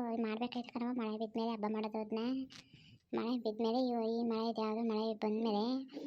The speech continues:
ಆಗ ಹಬ್ಬ ಮಾಡ್ತಿದ್ವು. ಮಳೆನೇ ಬಿದ್ದಿರೋ ಏನ್ ಹಬ್ಬ ಮಾಡಿ? ಅಯ್ಯೋ ತಕ ತಾಯಿ,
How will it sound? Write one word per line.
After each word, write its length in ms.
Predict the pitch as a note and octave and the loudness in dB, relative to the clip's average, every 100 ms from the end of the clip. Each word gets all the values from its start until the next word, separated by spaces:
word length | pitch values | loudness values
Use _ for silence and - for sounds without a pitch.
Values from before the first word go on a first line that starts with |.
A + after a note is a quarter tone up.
| - A#3 | -2 2
ಆಗ 180 | A#3 A#3+ | 2 4
ಹಬ್ಬ 160 | A#3 A3 | 4 4
ಮಾಡ್ತಿದ್ವು. 440 | A3+ - A3+ A#3 | 4 2 2 4
ಮಳೆನೇ 320 | A#3+ A#3 B3+ | 6 6 4
ಬಿದ್ದಿರೋ 280 | B3+ A#3+ B3+ C4 C4 | 4 6 8 8 6
ಏನ್ 120 | B3+ | 4
ಹಬ್ಬ 100 | B3+ C4+ | 4 2
ಮಾಡಿ? 280 | C#4 F4 F4+ F4 - _ - - - - _ _ _ _ _ _ - - - _ _ - | 2 2 2 -2 -8 _ -20 -20 -20 -20 _ _ _ _ _ _ -20 -20 -20 _ _ -4
ಅಯ್ಯೋ 280 | C#4 C4 C4 | 0 2 2
ತಕ 260 | C4 C4 C4+ | 0 0 0
ತಾಯಿ, 220 | C4+ | 0